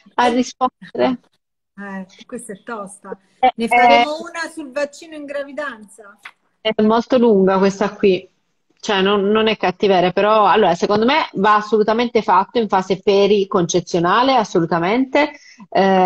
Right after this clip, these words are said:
Speaker 1: va fatto perché almeno ci tuteliamo ed evitiamo qualsiasi rischio.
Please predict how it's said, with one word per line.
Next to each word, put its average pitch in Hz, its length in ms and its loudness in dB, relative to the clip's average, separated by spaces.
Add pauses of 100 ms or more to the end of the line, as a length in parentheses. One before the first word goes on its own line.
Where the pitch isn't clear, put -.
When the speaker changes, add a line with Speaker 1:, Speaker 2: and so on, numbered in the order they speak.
(680)
Speaker 1:
va 180 200 -2
fatto 185 320 0
perché 180 260 -2
almeno 175 300 2
ci 190 180 -6
tuteliamo 190 560 2
ed 180 80 4
evitiamo 180 360 2
qualsiasi 175 420 0
rischio. 170 520 0